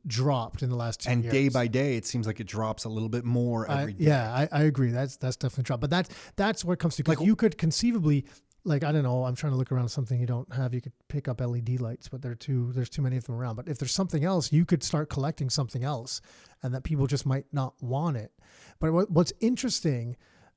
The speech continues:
Speaker 1: as I say that, I never, 'cause I was gonna use Wayne Gretzky rookie cards as, as an example, but then I was like, "But they're rare, so people end up wanting them." It just seems like, like, to your point about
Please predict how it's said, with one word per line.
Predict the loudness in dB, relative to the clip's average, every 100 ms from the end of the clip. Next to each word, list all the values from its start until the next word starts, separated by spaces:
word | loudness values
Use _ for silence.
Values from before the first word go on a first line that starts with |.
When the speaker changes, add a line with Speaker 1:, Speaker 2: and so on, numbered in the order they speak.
| -2
Speaker 1:
as | 2 4
I | 4
say | 4 4 4
that, | 2 0
I | 0
never, | 0 -2
'cause | 0 2
I |
was | 4
gonna | 4
use | 2 2
Wayne | 2 2
Gretzky | 0 0 0 0
rookie | 0
cards | 0 0 0
as, | -2 -2
as | 0
an | 0
example, | 2 2 2 -2
but | -2
then | 0
I | 2
was | 0
like, | -2 -6 -20 -20 _ _
"But | 0 2
they're | 2
rare, | 4 6 6 6 2 -4 -10 _ -8
so | -2 0
people | 0 2 2
end | 2 0
up | -4
wanting | -6 -2 0 0 0
them." | -6 -16
It | -10
just | -2 0
seems | 2 2 2
like, | -2 -2
like, | 0 0
to | 2
your | 2 2
point | 0 0 2
about | 2 2